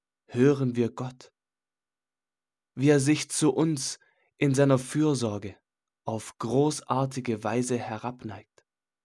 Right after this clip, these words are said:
um vertraut mit uns zu sprechen, wie ein Mann mit seinem Freund spricht,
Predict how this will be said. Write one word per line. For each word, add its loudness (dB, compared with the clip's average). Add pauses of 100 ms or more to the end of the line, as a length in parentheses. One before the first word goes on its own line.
(440)
um 2
vertraut 0 (420)
mit -4
uns -2
zu -6
sprechen, -10 (840)
wie 2
ein 4
Mann 0 (520)
mit -2
seinem 2
Freund 0
spricht, -14